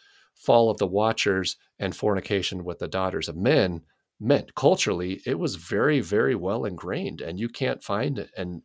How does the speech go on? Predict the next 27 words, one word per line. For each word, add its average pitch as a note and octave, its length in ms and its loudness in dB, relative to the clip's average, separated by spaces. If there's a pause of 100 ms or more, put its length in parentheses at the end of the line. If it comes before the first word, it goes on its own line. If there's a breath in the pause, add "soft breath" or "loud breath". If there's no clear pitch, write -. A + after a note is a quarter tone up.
ancient G2 500 -2 (800)
tradition G#2 500 0
that F2 100 -6
doesn't F2+ 280 -4
have D#3+ 300 -4
this - 340 -10 (100)
included. - 520 -6 (1080)
So A#2+ 220 4
it G#2 40 6
was G2+ 140 4
so E3 200 6
well A2 300 4
informed G2 480 2
that F2+ 180 0 (240)
the G#2 80 0
Bible A2 360 4
didn't A2+ 280 -2
have F#2 160 -6
to G2 80 -10
say - 160 -4
much E2+ 180 -8
about B2+ 340 0
it, E2+ 200 -6
but F2+ 100 -2
we, G2+ 480 -2
as F#2 180 -4
these F2+ 280 -6